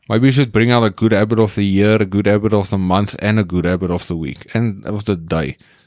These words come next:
Of the day, like, the, um, there's a thing, you know, random acts of kindness. So that can be, like, pick up a paper or just greet somebody, like, at the nicest way possible. And, you know,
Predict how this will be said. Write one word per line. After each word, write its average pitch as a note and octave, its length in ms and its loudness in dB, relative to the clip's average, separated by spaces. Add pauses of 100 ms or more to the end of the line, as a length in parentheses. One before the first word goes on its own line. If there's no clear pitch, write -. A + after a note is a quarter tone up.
Of A2 160 0
the A#2 100 2
day, A#2+ 360 2
like, - 360 -2
the, G#2+ 380 -2 (580)
um, F#2 380 -4
there's G2+ 180 0
a G2+ 60 -2
thing, A2+ 560 -2
you G2+ 160 -4
know, A2 240 4
random G#2 420 0
acts - 260 -4
of - 140 -8
kindness. G#2 640 0 (420)
So F2+ 540 2 (320)
that G2+ 220 0
can G2 160 0
be, G2 480 2
like, - 320 -8 (100)
pick - 200 -2
up G2+ 180 0
a F#2+ 60 -2
paper F#2+ 800 0
or E2 260 -6
just A2 320 -2
greet G2 280 0
somebody, F#2+ 600 0 (100)
like, F2 300 -4 (140)
at G#2 180 -4 (380)
the G#2 100 2
nicest G2+ 580 0
way F2+ 160 0
possible. E2 640 -6 (540)
And, F2+ 400 -4
you G2 60 0
know, G2 280 4